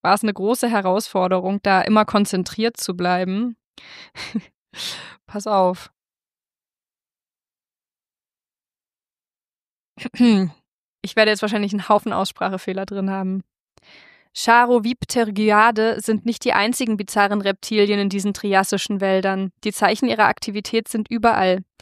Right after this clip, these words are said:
Hier etwa Fußabdrücke, die das Ufer hinauf und in die Samenfahne führen. Wege, die in die Moose auf Baumstämmen gekratzt wurden, belegen die Anwesenheit von Drepanosauriern und einer weiteren evolutionären absonderlichen Madygens.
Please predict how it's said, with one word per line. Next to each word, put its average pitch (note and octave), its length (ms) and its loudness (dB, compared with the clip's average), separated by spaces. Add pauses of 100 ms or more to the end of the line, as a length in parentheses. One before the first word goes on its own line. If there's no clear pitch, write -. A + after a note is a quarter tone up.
(260)
Hier A#3 220 2
etwa G3 220 0
Fußabdrücke, G#3 680 -2
die G3+ 100 -2
das F#3+ 180 -2
Ufer A3 260 -2
hinauf G3+ 460 2
und G3 140 -2
in G#3 100 -2
die F#3+ 80 0
Samenfahne F#3+ 760 2
führen. F#3+ 480 -4 (500)
Wege, A3 460 2
die G3+ 220 -4
in G3+ 120 2
die G3 140 0
Moose G3+ 560 2 (320)
auf G3+ 180 0
Baumstämmen G3+ 640 2
gekratzt - 540 -6
wurden, G3 300 0
belegen G3+ 400 0
die G3 140 -4
Anwesenheit G#3 840 0 (260)
von G3 360 2
Drepanosauriern G3 1160 0
und F#3 120 -2
einer F#3 260 -2
weiteren G3 480 2
evolutionären G3 800 0
absonderlichen G3+ 800 0
Madygens. F#3+ 800 0